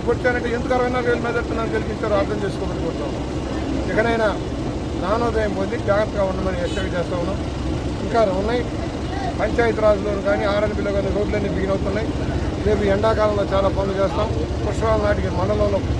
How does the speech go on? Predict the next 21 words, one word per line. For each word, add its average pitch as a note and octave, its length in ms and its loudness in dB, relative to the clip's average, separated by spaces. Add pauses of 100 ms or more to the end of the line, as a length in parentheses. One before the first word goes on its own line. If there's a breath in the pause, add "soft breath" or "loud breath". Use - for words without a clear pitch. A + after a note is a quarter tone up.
(320)
నో G#3+ 80 4 (120)
వర్క్ A#3 200 0 (140)
మండలంగా G3+ 420 2
తీర్చిదిద్దేదానికి G3 760 0
కృషి - 200 -2
చేస్తా - 280 2
ఉన్నాం. F#3+ 160 0 (1000)
నిధులు A3 280 2
కొరత G#3+ 260 2
ఉంది, G#3 160 2 (100)
అయినా G#3+ 260 2
కూడా G#3+ 120 4 (120)
సమీకరించి G3+ 480 0 (100)
నిధులు G3+ 240 0
కొరత G2 220 0
సమీకరించారు. - 460 0 (400)
ఒక E3+ 160 0
నవోదయ G#3 420 4
పాఠశాల, G3 340 0 (100)
ఒక F#3 80 -2 (360)
బ్రహ్మాండ F#3+ 280 0